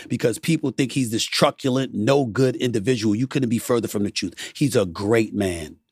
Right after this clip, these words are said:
and a great person who loves the people he loves strongly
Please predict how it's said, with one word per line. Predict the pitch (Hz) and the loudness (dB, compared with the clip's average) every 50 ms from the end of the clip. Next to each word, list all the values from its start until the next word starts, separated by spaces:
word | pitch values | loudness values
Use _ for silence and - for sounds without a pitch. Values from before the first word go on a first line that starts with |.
| _ _ _ _ _ - | _ _ _ _ _ 0
and | 127 117 107 | 0 2 2
a | 98 92 | -2 -4
great | 80 78 107 98 92 92 117 123 113 - _ | -4 -6 -6 -4 0 2 2 2 0 -2 _
person | - - 101 - - - - 85 - - - _ _ _ _ _ _ _ _ _ _ _ _ _ _ _ _ _ _ _ _ _ _ _ _ - | -6 -6 -4 -4 -4 -4 -6 -6 -10 -14 -18 _ _ _ _ _ _ _ _ _ _ _ _ _ _ _ _ _ _ _ _ _ _ _ _ 4
who | - 202 185 165 | 6 6 8 8
loves | 143 131 131 143 165 165 156 147 139 123 113 107 90 87 - - - _ _ _ | 6 6 6 8 8 8 6 6 4 2 0 -2 -4 -8 -10 -12 -14 _ _ _
the | - 131 | -2 -2
people | - - - - 143 127 - - 120 107 | -2 -2 -2 -2 -2 -2 -2 -2 -2 -2
he | 92 - 127 117 | -2 -2 -2 0
loves | 110 107 107 104 98 87 82 82 - - - - - - | 0 0 0 0 0 -2 -4 -6 -8 -12 -14 -16 -10 -6
strongly | - - - - - - - 104 117 127 123 117 110 90 80 76 67 | -4 -2 -2 -2 -4 -4 -4 0 2 4 4 4 2 0 -2 -6 -6